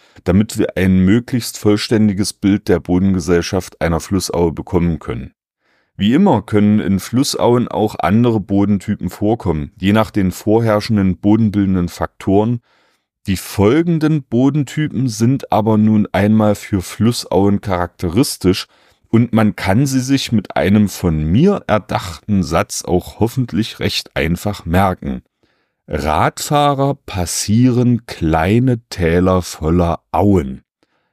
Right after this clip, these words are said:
Jedes Wort in diesem Satz steht für einen Bodentyp und diese sind Rambla, Paternia, Kalk- oder Carbonatpaternia,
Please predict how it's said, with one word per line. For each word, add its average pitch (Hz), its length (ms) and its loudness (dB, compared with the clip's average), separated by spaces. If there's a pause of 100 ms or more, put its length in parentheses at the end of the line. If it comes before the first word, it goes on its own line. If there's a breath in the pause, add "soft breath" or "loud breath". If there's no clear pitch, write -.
(140)
Jedes 180 560 0
Wort 165 220 0
in 143 160 0
diesem 131 260 0
Satz 123 240 -2
steht 117 340 -2
für - 260 -6
einen 107 420 0
Bodentyp 165 640 0
und 104 380 0
diese 92 240 -2
sind 104 480 -2 (380)
Rambla, 92 840 0 (440)
Paternia, 107 1080 0 (520)
Kalk- 117 560 -2
oder 90 240 0
Carbonatpaternia, 117 1600 -2